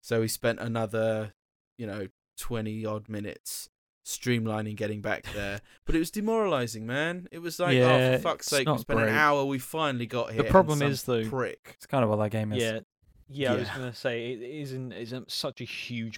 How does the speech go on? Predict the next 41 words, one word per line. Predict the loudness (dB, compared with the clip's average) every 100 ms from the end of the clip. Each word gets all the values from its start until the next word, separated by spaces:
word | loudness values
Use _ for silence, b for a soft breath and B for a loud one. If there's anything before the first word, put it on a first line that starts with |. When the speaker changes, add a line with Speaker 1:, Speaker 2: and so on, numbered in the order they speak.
| -8
Speaker 2:
part | -6 -4 -4
of | -4
it, | -4
and | -6 -10
it's | -10
such | -12 -12
a | -14 _
thing | -8 -8
that | -8
you | -12
hear | -10 -8 -8
about | -10 -10 -12
as | -12
well, | -10 -10 -12 -16 _ _
even | -10 -8
if | -8 -4
you |
Speaker 1:
But | -6
Speaker 2:
don't | -6 -10
play | -10 -10
the | -10
games. | -12 -12 -14 -18 _ _ _ _ _ _ _
Speaker 1:
Yeah, | 0 2
Speaker 2:
Also, | 2
Johnny, | 0 0 0
Speaker 1:
exactly. | 0 -4 -8 -10 _ _ _
Speaker 2:
not | -4 -2
only | -2 -4
did | 0 0
I |
see | 0 -6 -6
Chris's | -6 -6 -8 -10
clip, | -10 -10 _
did | -18 -14
you |
see | -8 -6
the | -8
clip | -8 -10 -8
that | -6
I | -4
did? | -4 -8